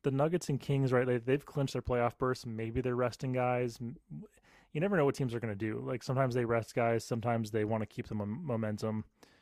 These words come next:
for the playoffs. So we'll see there. And then they play the Trailblazers to end the season. So the Warriors could kinda, I mean, I could see them losing a couple games. If the Lakers could win a couple games,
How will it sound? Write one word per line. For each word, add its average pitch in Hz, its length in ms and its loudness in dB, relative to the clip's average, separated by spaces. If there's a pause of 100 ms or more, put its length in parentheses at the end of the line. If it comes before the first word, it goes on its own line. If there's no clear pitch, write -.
(240)
for 107 360 2
the 104 80 0
playoffs. 101 640 -4 (1040)
So - 120 -2
we'll 120 120 2
see 139 160 -2
there. 113 180 2
And 120 80 2
then 120 80 2
they 117 100 2
play 117 160 -2
the 104 80 -2
Trailblazers 107 460 -2
to 123 100 -6
end 117 80 -4
the 113 60 -2
season. 123 300 -6
So 123 260 4 (320)
the 151 80 2
Warriors 220 340 2
could - 180 -6
kinda, 320 520 -4
I 185 60 -2
mean, 175 120 0
I 208 120 0
could - 140 -20
see 254 160 -6
them 226 140 2
losing 185 240 2
a 139 60 0
couple 131 200 0
games. 117 300 0
If 113 100 -2
the 151 80 -2
Lakers 160 260 2
could 151 100 2
win 135 120 4
a 139 40 0
couple 139 180 0
games, 127 360 0